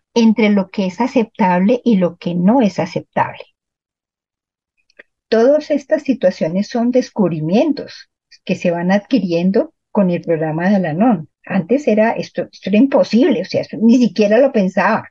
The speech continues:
que pudiera suceder. Aprendemos a vivir protegidos porque somos conscientes de ver esa línea roja que nos advierte hasta dónde podemos llegar en cualquier situación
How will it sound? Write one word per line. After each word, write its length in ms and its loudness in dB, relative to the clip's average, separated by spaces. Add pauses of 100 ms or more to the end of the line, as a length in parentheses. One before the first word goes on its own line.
(120)
que 80 -20 (100)
pudiera 320 -2
suceder. 580 -2 (1600)
Aprendemos 880 2 (100)
a 140 0
vivir 340 2
protegidos 1040 0 (920)
porque 360 0
somos 420 0
conscientes 1080 0 (220)
de 220 0
ver 220 2
esa 300 0
línea 600 -2
roja 500 -2 (400)
que 120 0
nos 220 -2
advierte 800 -2
hasta 440 0
dónde 360 0
podemos 480 0
llegar 540 -4 (160)
en 180 0
cualquier 560 -4
situación 1000 0